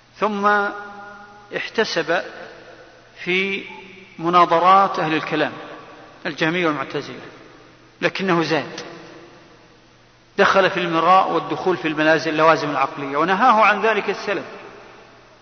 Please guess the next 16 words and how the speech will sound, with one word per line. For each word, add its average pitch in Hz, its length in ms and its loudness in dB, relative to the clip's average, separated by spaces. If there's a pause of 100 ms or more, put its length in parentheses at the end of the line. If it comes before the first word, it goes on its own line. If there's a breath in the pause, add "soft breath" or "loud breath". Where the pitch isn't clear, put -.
(360)
نهوه 202 400 2
من 190 160 -4
أن 180 120 -2
يتمادى 175 520 -2
لكنه 165 500 -2
تمادى. 139 340 -8 (1040 loud breath)
فهذا 208 340 4
التمادي 165 680 0 (140)
جعله 202 480 8
يستخدم 160 640 -2
أساليب 190 760 -4 (600 loud breath)
لنصر 175 400 -2
السنة 190 640 -4 (580)
ليست 156 440 -8
من 147 120 -6
السنة، 143 420 -16